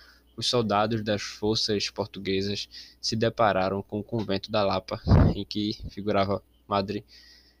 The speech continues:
é, Joana. Imaginaram que ali os fugitivos se escondiam, mas é também muito provável que eles quisessem molestar as freiras do convento, e temendo isso,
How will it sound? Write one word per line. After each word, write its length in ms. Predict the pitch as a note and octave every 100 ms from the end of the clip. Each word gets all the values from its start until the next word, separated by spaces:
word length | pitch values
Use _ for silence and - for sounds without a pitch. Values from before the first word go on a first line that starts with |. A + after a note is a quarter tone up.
| _ -
é, 160 | G2+
Joana. 400 | G2 G#2+ F2+ F#2 - - - - - -
Imaginaram 560 | A2 B2 A#2 C3 C3 C3
que 100 | C3+
ali 140 | B2
os 80 | B2
fugitivos 800 | - C3 B2 A#2+ A2+ A2+ A2+ -
se 120 | A#2+
escondiam, 680 | A2+ - C3 G2+ G2 F#2+ F#2 - - - -
mas 440 | F#2 G2 G#2+ - _ - - _ _ -
é 80 |
também 320 | G#2+ A2 G#2+ G2+
muito 220 | G2+ G2+
provável 460 | - A#2 G2 F#2+
que 160 | G2 -
eles 200 | G2 G2
quisessem 480 | - A2 G2+ G2 G#2
molestar 800 | G2+ G2 A2+ - - G2 G#2+ -
as 140 | -
freiras 500 | - - G2+ G2+ G#2
do 140 | G2+ G2+
convento, 480 | A#2+ G#2+ F#2 F2+ -
e 60 |
temendo 540 | - G#2+ G2+ G#2 G2+ F#2
isso, 340 | A2 - -